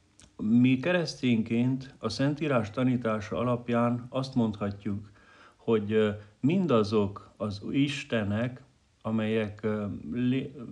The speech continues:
nek a tanításait, amelyeknek a létezését hirdetik más vallások,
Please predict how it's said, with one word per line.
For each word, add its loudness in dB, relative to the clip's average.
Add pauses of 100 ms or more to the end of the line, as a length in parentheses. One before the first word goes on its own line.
nek 2
a 0
tanításait, -2
amelyeknek -2
a -2
létezését -4
hirdetik -4 (320)
más 2
vallások, -2